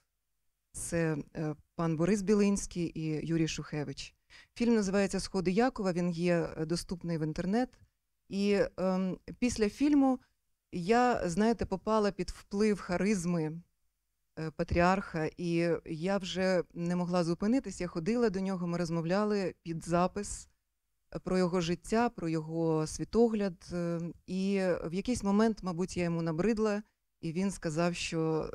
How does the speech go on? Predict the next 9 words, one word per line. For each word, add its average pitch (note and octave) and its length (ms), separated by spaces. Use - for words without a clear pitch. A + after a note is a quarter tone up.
е, D#3+ 160
«Давайте G3 420
вже E3+ 580
зробимо F3+ 460
книжку F3+ 600
про, E3+ 520
е, D#3+ 220
про F#3+ 140
моє, E3+ 640